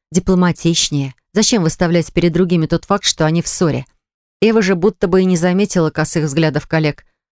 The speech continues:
Встала и с высоко поднятой головой направилась в сторону его кабинета.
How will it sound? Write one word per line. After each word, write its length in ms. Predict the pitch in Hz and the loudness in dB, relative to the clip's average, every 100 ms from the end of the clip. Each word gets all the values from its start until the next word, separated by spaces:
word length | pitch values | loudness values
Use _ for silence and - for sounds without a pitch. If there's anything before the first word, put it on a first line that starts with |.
| _ | _
Встала 380 | - - 247 240 | -8 0 2 2
и 40 | |
с 120 | 196 - | 0 -2
высоко 360 | - 190 170 | -2 0 0
поднятой 440 | - 202 165 170 156 | 0 -2 -2 -2 0
головой 480 | 165 156 180 220 - _ _ - | 0 2 2 0 -2 _ _ -4
направилась 560 | 196 220 247 226 190 | 0 2 2 2 0
в 40 | - | 0
сторону 360 | 208 214 185 | 0 0 0
его 180 | 165 180 | 0 0
кабинета. 580 | 165 147 165 165 160 | -2 -2 -2 -2 -4